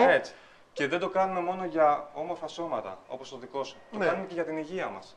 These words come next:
Speaker 2: Το δικό μου έπρεπε να πεις για τέλεια σώματα,
Speaker 1: Για
Speaker 2: γιατί
Speaker 1: τέλεια,
Speaker 2: είπες το
Speaker 1: για
Speaker 2: όμορφα.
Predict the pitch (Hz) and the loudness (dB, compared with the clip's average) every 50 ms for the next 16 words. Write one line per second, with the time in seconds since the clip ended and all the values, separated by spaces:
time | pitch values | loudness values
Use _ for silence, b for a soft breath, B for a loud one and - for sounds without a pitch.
0 | _ _ - - 175 156 156 - 180 180 180 190 196 196 208 190 185 185 196 196 | _ _ -2 0 0 0 0 2 2 2 2 2 0 0 0 0 0 0 -2 -4
1 | 170 165 190 175 - 202 208 202 175 160 147 143 - 170 151 143 143 143 - 147 | -2 -2 -2 0 0 0 2 4 4 2 2 0 -2 -4 -2 0 -2 -2 0 -2
2 | 135 139 151 147 139 123 107 185 - - - 131 127 135 151 143 | -2 2 4 4 4 4 4 0 -2 2 4 4 6 6 4 2